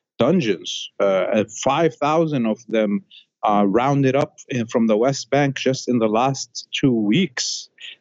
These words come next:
doubling the number of, uh, hostages and captives that the Zionists have. And of course, we know that the Israelis refuse medical treatment to Palestinians in their, uh, dungeons.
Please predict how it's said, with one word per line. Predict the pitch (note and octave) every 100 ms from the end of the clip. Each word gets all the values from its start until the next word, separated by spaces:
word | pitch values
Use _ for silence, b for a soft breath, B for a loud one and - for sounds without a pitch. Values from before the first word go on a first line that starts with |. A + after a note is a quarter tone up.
| -
doubling | B2 C#3+ C#3 B2+ A#2
the | A2+
number | A2 C3 C3+ A#2 G2+ G2+
of, | G#2 G#2 G#2 - - - A2
uh, | G#2+ G#2 G#2+ G2+
hostages | G2+ C3+ E3+ - - G#2+ G#2 G2+ G2
and | G#2+ G2+
captives | - D#3 F3 - G2+ F2+ -
that | G#2+ -
the | A2
Zionists | A2 G#2+ G2+ G2+ G#2 -
have. | E3 D#3 G2+ - _ B B B
And | C3 C3 C3 -
of | -
course, | - C#3 C3+ -
we | B2+ A#2+
know | B2 C3 A#2 C#3 B B B -
that | A#2
the | A#2+
Israelis | A#2+ A2 A2+ A2 A2 A2+ A2 G#2+ -
refuse | A2 A2+ - A#2+ C3 C3+ B2
medical | A#2 A2+ A2+ - A#2
treatment | - - D3+ E3 A2 F#2+ G2
to | -
Palestinians | - G#2+ G2+ - A2+ G#2+ G2 G2 F#2 - B B B -
in | A#2 G#2+
their, | G2 F#2 F#2+ _ -
uh, | A2 F#2+ F#2
dungeons. | G#2+ G2+ G2 C3+ E3 G#3 -